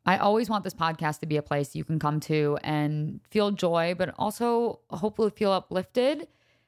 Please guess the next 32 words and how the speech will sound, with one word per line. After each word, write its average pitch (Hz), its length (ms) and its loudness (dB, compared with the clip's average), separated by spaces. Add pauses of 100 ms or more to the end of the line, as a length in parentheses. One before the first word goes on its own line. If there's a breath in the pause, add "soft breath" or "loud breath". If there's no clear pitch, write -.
(120)
and 160 520 2
maybe, 165 240 0
like, 170 180 -2
you 165 80 0
learn 160 280 0
something, 214 680 0
or 160 160 0
maybe 156 260 0
something 170 320 0
you 170 60 4
can 170 100 4
go 160 140 2
tell 156 220 -2
a 147 40 -2
friend, 196 680 0 (440 soft breath)
or 180 320 4
it 190 100 -6
feels 214 160 2
like 233 120 -2
you've 247 100 -6
talked 226 340 -2
to 175 100 0
a 160 60 2
friend, 151 300 2
you've 151 100 -4
just 170 140 -4
hung 175 120 0
out 180 200 4
with 160 100 -4
someone, 147 440 -2
because 151 380 -4
I, 156 280 -2